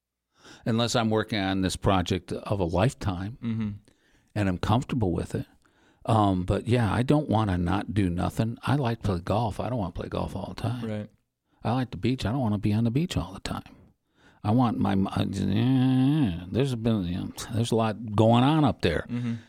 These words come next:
Speaker 1: If I could figure out a way to spill that out on a page or into a podcast or into something like that, I still wanna do it. So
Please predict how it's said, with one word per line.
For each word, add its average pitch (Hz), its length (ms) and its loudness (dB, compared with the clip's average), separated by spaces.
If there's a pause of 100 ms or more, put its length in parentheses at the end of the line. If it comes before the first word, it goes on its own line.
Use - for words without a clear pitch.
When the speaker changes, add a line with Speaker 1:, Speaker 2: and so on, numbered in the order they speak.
(140)
Speaker 1:
If - 200 0
I 113 120 4
could 104 220 0
figure 104 320 4
out 98 60 4
a 98 40 4
way 98 120 4
to 95 100 2
spill 101 340 2
that 92 180 2
out 92 200 0
on 92 300 -2
a 92 120 -4
page 107 460 2
or 85 140 2
into 98 240 0
a 87 60 -2
podcast 104 760 0
or 87 40 2
into 95 120 2
something 101 240 0
like 95 180 0
that, 117 220 2
I 90 220 0
still 95 340 0
wanna 90 240 2
do 90 220 0
it. 87 100 -4
So 87 320 0